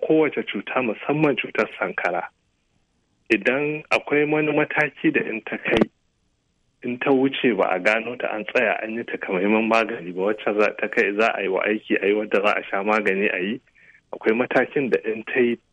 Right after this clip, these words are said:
tabbas ta shiga jikin mutum take fita daga gaɓar da ta fara ta shiga sauran wasu gaɓoɓi, to wannan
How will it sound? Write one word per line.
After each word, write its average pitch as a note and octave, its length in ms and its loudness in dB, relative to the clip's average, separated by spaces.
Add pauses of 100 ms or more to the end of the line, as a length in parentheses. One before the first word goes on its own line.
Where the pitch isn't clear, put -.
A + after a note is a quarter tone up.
(120)
tabbas G2 480 -2
ta A#2 120 0
shiga G2+ 280 0
jikin G2+ 400 -2
mutum F#2+ 280 -2
take G2+ 300 -4
fita G2+ 280 0
daga F2+ 240 0
gaɓar A2+ 360 0
da - 100 -6
ta A#2 120 -4
fara A#2 360 0
ta G#2 100 -4 (100)
shiga F#2 240 -8
sauran G#2+ 280 4
wasu G#2 220 -2
gaɓoɓi, G#2 460 2
to - 120 -2
wannan F#2+ 400 0